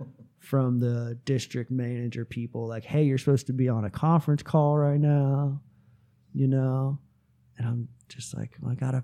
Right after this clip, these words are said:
get this thing, I gotta get these computers fixed back online." So I had, like, the help desk on the phone, but, like, throughout this, so, like,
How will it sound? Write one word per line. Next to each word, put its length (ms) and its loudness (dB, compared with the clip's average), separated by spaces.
get 160 -2
this 240 -4
thing, 260 -2
I 60 -6
gotta 240 -2
get 220 -2
these 160 0
computers 640 4
fixed 400 -6
back 260 -2
online." 560 0
So 140 -2
I 60 -2
had, 120 -2
like, 160 -10
the 80 -16
help 320 0
desk 460 2
on 160 6
the 80 2
phone, 400 0
but, 100 -2
like, 240 -8
throughout 320 6
this, 140 4
so, 180 4
like, 300 4